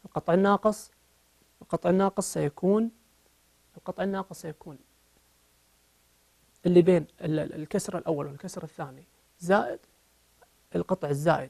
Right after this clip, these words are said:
سيكون بين الكسر الأول والكسر الثاني ناقص. أتوقع بتكون واضحة. السي في القطع الناقص سيكون سي تساوي جذر اي تربيع ناقص بي تربيع. أيضا السي في القطع الزائد ستكون سي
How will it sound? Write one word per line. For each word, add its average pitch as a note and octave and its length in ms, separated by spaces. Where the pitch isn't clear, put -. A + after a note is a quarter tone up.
سيكون D#3+ 400
بين D3+ 120
الكسر E3+ 400
الأول D#3 260
والكسر - 360
الثاني D#3 320
ناقص. G#3 460
أتوقع - 360
بتكون E3+ 340
واضحة. - 360
السي A3 460
في - 60
القطع G#3+ 340
الناقص G3+ 540
سيكون D3+ 340
سي G3+ 240
تساوي C#3 380
جذر D#3+ 380
اي G3 120
تربيع D#3+ 400
ناقص - 560
بي F3+ 160
تربيع. F#3 440
أيضا A3 200
السي A#3+ 520
في F#3+ 260
القطع F#3+ 340
الزائد G3 380
ستكون - 440
سي F#3+ 300